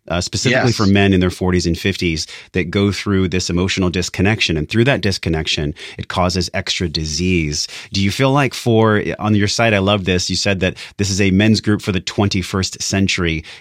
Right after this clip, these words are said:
Speaker 1: Do you feel like really what M K P is, is a medicine for men to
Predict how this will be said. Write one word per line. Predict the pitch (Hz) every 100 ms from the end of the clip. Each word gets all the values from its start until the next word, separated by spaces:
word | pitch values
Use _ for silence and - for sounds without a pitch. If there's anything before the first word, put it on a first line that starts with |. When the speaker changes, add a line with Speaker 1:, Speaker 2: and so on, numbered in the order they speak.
| -
Speaker 1:
Do |
you | 107
feel | 98 135
like | 143 117
really | 117 110
what | 101
M | 101
K | 98 101
P | 92 104 92
is, | 101 101 92 -
is | 95 92 90
a | 95
medicine | 92 110 117 90 71 -
for | -
men | 87 90 90 87 - -
to | - 98